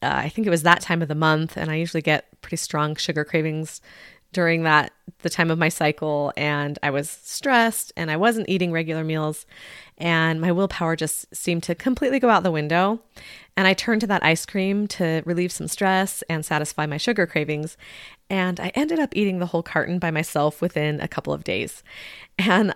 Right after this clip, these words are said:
I was so embarrassed and worried that my husband would want some,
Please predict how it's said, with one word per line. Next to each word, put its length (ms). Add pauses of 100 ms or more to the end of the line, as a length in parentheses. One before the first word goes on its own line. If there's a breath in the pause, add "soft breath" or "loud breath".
I 100
was 220
so 300
embarrassed 680
and 280
worried 320
that 100
my 140
husband 400
would 180
want 200
some, 420